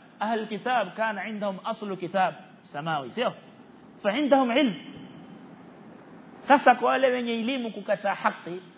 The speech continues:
ndo ubaya zaidi na ubovu zaidi kuliko jahil kukataa haki, au sio?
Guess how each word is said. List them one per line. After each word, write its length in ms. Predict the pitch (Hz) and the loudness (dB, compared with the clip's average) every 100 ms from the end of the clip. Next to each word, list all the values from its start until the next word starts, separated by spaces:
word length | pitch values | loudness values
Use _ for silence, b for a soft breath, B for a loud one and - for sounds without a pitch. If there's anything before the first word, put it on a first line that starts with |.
| - - - | -20 -20 -12
ndo 360 | 170 170 196 190 | -4 0 2 2
ubaya 340 | 190 220 214 | 8 12 12
zaidi 420 | 190 226 254 254 220 | 10 4 2 0 -2
na 120 | 208 | -4
ubovu 340 | 208 226 226 | 2 2 4
zaidi 300 | 233 285 269 | 4 2 0
kuliko 360 | - 226 233 240 | -2 -2 2 0
jahil 400 | 185 254 254 254 | 4 6 6 2
kukataa 340 | 240 240 220 | -2 -6 -4
haki, 320 | 254 302 - - - | -2 -2 -6 -18 -4
au 120 | 196 | -2
sio? 200 | 208 254 | 2 0